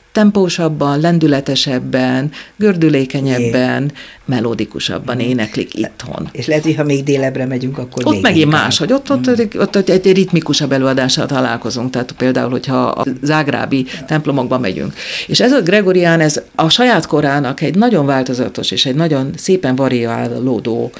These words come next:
Speaker 1: dallama volt, ha megnézzük a kotta képeket, a régi kódexeket, ugye nincsenek ütemvonalak, nincsenek tempójelzések,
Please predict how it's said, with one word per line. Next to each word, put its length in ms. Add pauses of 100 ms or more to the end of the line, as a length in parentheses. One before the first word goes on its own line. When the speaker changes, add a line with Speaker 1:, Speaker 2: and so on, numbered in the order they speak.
(240)
Speaker 1:
dallama 460
volt, 420 (540)
ha 340
megnézzük 440
a 100
kotta 300
képeket, 440
a 60
régi 280
kódexeket, 720
ugye 140
nincsenek 480
ütemvonalak, 680
nincsenek 420
tempójelzések, 880